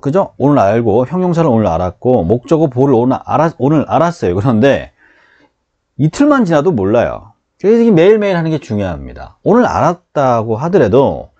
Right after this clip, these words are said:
내일, 모레, 글피 계속 영어를 반복하면 그 용어가 계속 나올 거잖아요. 그죠? 그 용어가 계속 언급이 됩니다. 그러면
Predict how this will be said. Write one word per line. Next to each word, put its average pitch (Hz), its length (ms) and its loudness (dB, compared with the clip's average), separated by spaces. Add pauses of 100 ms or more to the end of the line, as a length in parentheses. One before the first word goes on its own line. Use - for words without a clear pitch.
(380)
내일, 185 520 2 (360)
모레, 165 500 2 (140)
글피 175 380 0
계속 180 560 0 (120)
영어를 143 480 2 (360)
반복하면 139 760 -2 (240)
그 202 120 0
용어가 165 380 0
계속 143 300 -4
나올 92 280 0
거잖아요. 92 440 -4
그죠? 240 340 -6
그 120 180 -2
용어가 110 300 2
계속 110 360 -6 (200)
언급이 147 320 2
됩니다. 101 580 -4
그러면 127 340 0